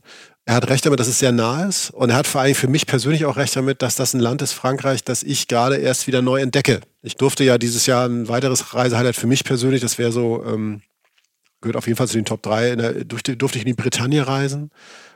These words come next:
Es ist einfach eine wunderschöne, malerische, pittoreske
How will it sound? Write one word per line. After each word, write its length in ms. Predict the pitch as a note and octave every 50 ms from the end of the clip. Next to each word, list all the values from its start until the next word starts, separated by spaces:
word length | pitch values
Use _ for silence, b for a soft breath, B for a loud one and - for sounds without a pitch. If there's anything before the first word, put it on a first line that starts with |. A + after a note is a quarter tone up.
| B B
Es 140 | - A#2 A2+
ist 140 | C3 A#2+ C3+
einfach 220 | A#2+ A2+ A2+ F#2+
eine 200 | A2+ A#2 A#2+ A2
wunderschöne, 640 | A#2+ B2+ C3+ C3+ B2+ A2 - - A#2+ A#2+ A2+ A2
malerische, 580 | G#2+ G#2 G#2+ A2+ A#2 A#2 A2+ A2+ G#2+ - A2 G#2+
pittoreske 680 | - - A#2+ A2 A#2 G#2+ A2+ A2+ - - - A#2 A2+